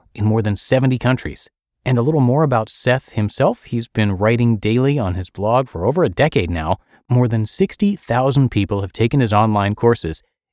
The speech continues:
and he's got five ted Talks. His site is definitely worth checking out.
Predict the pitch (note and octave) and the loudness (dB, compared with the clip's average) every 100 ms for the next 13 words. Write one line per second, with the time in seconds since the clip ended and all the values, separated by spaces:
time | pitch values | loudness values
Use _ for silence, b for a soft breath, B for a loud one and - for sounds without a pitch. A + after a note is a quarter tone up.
0 | - C#3 B2 A#2+ - - C#3 C#3+ D#3+ - | -2 0 2 -2 -4 -4 -2 -2 -6 -8
1 | - C3+ B2 E2+ - - - - A2 - | -2 -2 -2 -6 -8 -14 -16 -10 -6 0
2 | B2 A#2 F2+ - C3+ C3 B2 G#2+ G2 G2 | 0 0 -8 -2 0 2 -2 -2 -4 -8
3 | - A2 F2 F2+ F#2+ D#3+ | -4 -4 -4 -6 -2 -2